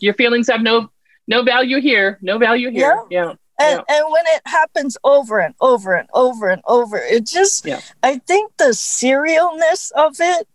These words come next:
Speaker 2: makes it so traumatic 'cause it's just
Speaker 1: Yeah.
Speaker 2: pounding you down and down and down
Speaker 1: Exactly.
Speaker 2: and down. And, and, you know, the thing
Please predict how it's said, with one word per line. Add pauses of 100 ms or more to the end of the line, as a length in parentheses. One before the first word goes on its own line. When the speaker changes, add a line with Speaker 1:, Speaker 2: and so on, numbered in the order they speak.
(140)
Speaker 2:
makes
it
so
traumatic
'cause
it's
just
Speaker 1:
Yeah.
Speaker 2:
pounding
you
down
and
down
and
down
Speaker 1:
Exactly.
Speaker 2:
and
down. (480)
And, (160)
and,
you
know,
the
thing